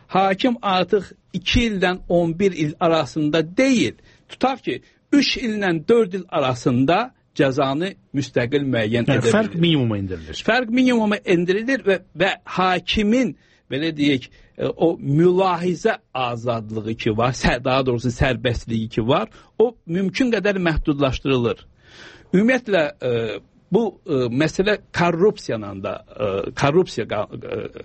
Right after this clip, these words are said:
Speaker 1: korrupsiya qarşı, korrupsiya əleyhinə qanunvericiliklə də ciddi şəkildə bağlıdır. Belə ki, e, belə bir anlayış var, korrupsiyagen normalar.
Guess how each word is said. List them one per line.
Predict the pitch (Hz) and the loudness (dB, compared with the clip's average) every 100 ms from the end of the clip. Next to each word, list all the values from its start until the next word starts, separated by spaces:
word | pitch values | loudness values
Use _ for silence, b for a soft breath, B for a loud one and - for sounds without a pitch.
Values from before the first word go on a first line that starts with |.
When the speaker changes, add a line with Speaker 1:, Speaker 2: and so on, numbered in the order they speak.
| - - - - | -18 -20 -20 -6
Speaker 1:
korrupsiya | 123 127 131 135 113 | 0 2 2 0 2
qarşı, | 113 110 113 | 0 0 -2
korrupsiya | 113 113 135 - - | 0 2 0 0 -2
əleyhinə | 120 110 113 127 123 B - | 0 -2 0 -2 -4 B -4
qanunvericiliklə | 127 123 127 127 127 139 180 151 | 0 2 4 4 2 2 0 0
də | 113 | -2
ciddi | - 120 127 | -2 -2 0
şəkildə | 113 104 107 104 - B B B | -2 -2 -2 -2 -4 B B B
bağlıdır. | 104 98 104 95 - B B - | -2 0 0 0 -4 B B -2
Belə | 143 185 180 | 2 2 2
ki, | 190 | 0
e, | 165 - 120 | 0 -2 -2
belə | 117 151 175 175 | 0 0 0 0
bir | 175 160 - | 0 0 -4
anlayış | 123 135 139 143 - | -2 2 2 0 0
var, | 117 - | -4 -2
korrupsiyagen | 165 165 175 190 - - 165 156 160 208 170 | -2 0 2 0 0 0 0 2 0 0 0
normalar. | 151 156 123 98 87 - | 2 2 0 -6 -12 -18